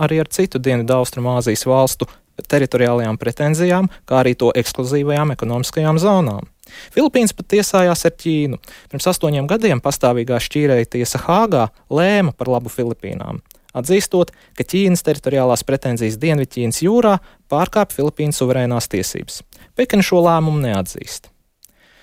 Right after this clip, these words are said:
Samita kopīgajā paziņojumā ir pausta apņemšanās padziļināt trīspusējo sadarbību aizsardzības jomā. Citiem vārdiem, trīs valstis rīkos kopīgas jūras spēku mācības un uzturēs regulāru dialogu savā starpā. Tāpat tiks stiprināta arī šo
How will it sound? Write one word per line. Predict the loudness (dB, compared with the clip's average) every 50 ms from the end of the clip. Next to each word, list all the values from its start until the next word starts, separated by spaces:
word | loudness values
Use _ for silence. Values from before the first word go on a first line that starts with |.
| _ _ _ _
Samita | -2 0 2 2 4 2 0 -2 -2 0
kopīgajā | 0 2 2 2 2 2 2 2 2 2
paziņojumā | 2 2 2 4 4 2 2 2 0 -2 -4 -4
ir | -6 -4
pausta | -4 -4 -4 -2 -4 -4
apņemšanās | -4 -2 -4 -4 -4 -4 -4 -4 -4 -4 -6 -2
padziļināt | -2 -2 0 0 -2 -2 0 0 0 0 -2 -4
trīspusējo | -4 -4 -2 -2 -2 -6 -6 -2 0 2 2 2 2
sadarbību | 0 0 2 2 0 0 0 -2 0 2 2
aizsardzības | 2 2 0 -2 -4 -4 -4 -4 -4 -4 -2
jomā. | -2 -2 -2 -4 -6 -10 -12 -16 _ _ _ _ -20 -20 -14
Citiem | -12 -6 -2 0 0 2
vārdiem, | 4 2 2 4 4 2 2 2 0 -4 _ _
trīs | -2 0 0 0
valstis | 0 0 0 0 0 -2 -4 -6 -2 -2
rīkos | -2 -2 -2 -2 -4 -2
kopīgas | 0 0 0 0 0 -4 -4 -4 -6 -4
jūras | -2 -2 -2 -4 -6
spēku | -2 0 2 2 2 2 2 2
mācības | 2 2 2 0 0 0 0 -2 -8 -12 -14 -20 _ _
un | -10 -8 -8
uzturēs | -4 -2 0 0 0 0 2 0
regulāru | 0 2 2 2 2 2 2 2
dialogu | 0 2 2 2 0 0 -2 -4
savā | -6 -4 -4 -4 -4
starpā. | -4 -4 -6 -6 -6 -6 -10 -14 -18 -18 -18 _ _ -20 _ _ -20 _ -2
Tāpat | 0 0 0 -2 -2 -2
tiks | -6 -6 -6 -6
stiprināta | -6 -4 0 0 0 0 0 -2 -2
arī | -2 -2
šo | -2 -2 -2